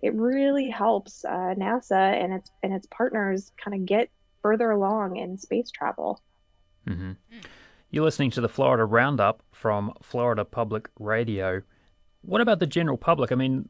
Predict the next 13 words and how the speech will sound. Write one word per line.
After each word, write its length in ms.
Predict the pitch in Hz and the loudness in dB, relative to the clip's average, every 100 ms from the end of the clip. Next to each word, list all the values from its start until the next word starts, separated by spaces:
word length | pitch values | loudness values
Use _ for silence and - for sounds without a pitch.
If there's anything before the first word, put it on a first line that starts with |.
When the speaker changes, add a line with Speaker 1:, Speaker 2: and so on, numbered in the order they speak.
| - | -6
Speaker 2:
there's 300 | 147 147 - | -2 -2 -4
always 320 | - 170 170 | -2 0 2
been 120 | 151 127 | 0 2
a 40 | |
lot 140 | 127 127 | 2 2
of 60 | |
public 320 | - 123 113 | 2 0 0
interest 460 | 120 117 120 - - | -2 -2 -4 -6 -12
in 680 | - 117 117 107 101 104 - - | -6 -2 0 0 -2 -6 -8 -8
nasa 640 | 107 107 113 123 117 117 - | -2 -2 -2 0 0 0 -2
and 400 | 104 95 95 - | -6 -6 -8 -10
commercial 500 | - 101 98 - 87 | -6 -4 -4 -8 -10
space, 680 | - - 123 135 139 - | -10 -4 0 0 0 -6